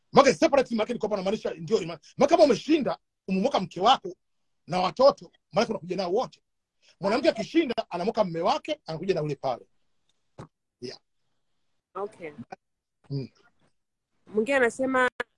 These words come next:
Speaker 2: eh, Hari anasema kuna
Speaker 1: Ya,
Speaker 2: urahisi
Speaker 1: U S
Speaker 2: kupata
Speaker 1: ni
Speaker 2: visa ya Canada
Speaker 1: rahisi,
Speaker 2: ukiwa
Speaker 1: ukiwa U S ni
Speaker 2: U S.
Speaker 1: rahisi zaidi tofauti na Tanzania.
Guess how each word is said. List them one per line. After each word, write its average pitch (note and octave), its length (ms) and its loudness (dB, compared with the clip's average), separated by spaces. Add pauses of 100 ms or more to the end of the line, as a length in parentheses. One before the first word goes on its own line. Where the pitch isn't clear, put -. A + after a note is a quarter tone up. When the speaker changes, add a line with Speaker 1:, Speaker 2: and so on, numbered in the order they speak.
(220)
Speaker 2:
eh, A3+ 220 -2
Hari C4+ 300 2
anasema B3 640 0
kuna A#3 220 -2
Speaker 1:
Ya, A3+ 60 6
Speaker 2:
urahisi A#3 340 8
Speaker 1:
U C4+ 60 12
S C4 80 10
Speaker 2:
kupata A3+ 240 4
Speaker 1:
ni G#3 60 -4
Speaker 2:
visa A#3 220 -2
ya G3+ 100 4
Canada A#3 220 2
Speaker 1:
rahisi, A3+ 160 6
Speaker 2:
ukiwa A#3+ 340 2
Speaker 1:
ukiwa A#3+ 180 4
U - 40 0
S B3+ 40 -4
ni G#3 60 -4
Speaker 2:
U - 20 -2
S. F#3+ 40 0
Speaker 1:
rahisi A3 240 0
zaidi E3+ 340 -4
tofauti D#3 260 -10
na E3+ 60 -6
Tanzania. C#3+ 500 -10